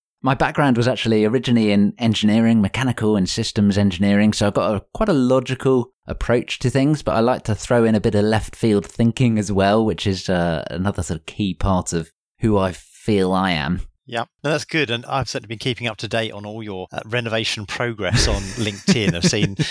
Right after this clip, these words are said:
Speaker 2: many, many videos creating a tenuous link between, uh, D I Y and retail. It's well worth looking at, actually. If anyone, <laughs> if you're listening to this and you're wondering what I'm talking about, go and search up Ollie on LinkedIn and, and take a look at what I'm talking about.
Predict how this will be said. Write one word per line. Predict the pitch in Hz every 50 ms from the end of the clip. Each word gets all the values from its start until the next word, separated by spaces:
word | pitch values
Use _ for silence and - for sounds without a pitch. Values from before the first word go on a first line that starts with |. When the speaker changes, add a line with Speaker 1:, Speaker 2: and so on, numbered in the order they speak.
| - 143 -
Speaker 2:
many, | - 123 123 123 120 120 117 117 127 135 - _
many | - 127 110 117 131 131 131 131 120
videos | 113 127 123 120 110 107 104 95 - -
creating | - 120 107 101 - 120 110 107
a | 139
tenuous | - - 131 117 113 107 -
link | 123 113 117 120 -
between, | - - - 110 98 98 98 95
uh, | 92 95 95 92 90
D | - 117 107
I | 98 95 98
Y | 95 98 98 98 98
and | 98 95 95
retail. | 101 110 107 - - 95 90 92 -
It's | 131 143 139 - -
well | 131 139 135 139
worth | 123 123 120 131 - -
looking | 120 117 - - 107 95
at, | 92 - -
actually. | - - - 104
If | 107 -
anyone, | 113 117 113 101 _ _ _
<laughs> | _ _ _ -
if | 139 - - -
you're | 196 185
listening | 175 - - 156 123
to | - 147
this | 127 135 131 120 - -
and | 123 113
you're | 110 113
wondering | 110 117 120 113 113 113
what | 107 107
I'm | 104 98
talking | - 120 107 - 110
about, | 101 98 95 - -
go | - 123
and | 123 127 120 - - - - -
search | - - 131 120 110 -
up | 117 113 - -
Ollie | 107 101 101 101 101 101 -
on | - - 107 104 104
LinkedIn | 101 104 98 104 - - - 107 98 92 85 87 - _ _ _ _ _ _ -
and, | 92 92 95 95 92 92 92 90
and | 95 101 101
take | - - 110 104 -
a | 107
look | 104 95 -
at | - -
what | 98 98
I'm | 95
talking | - - 107 - - - 98
about. | 92 87 87 -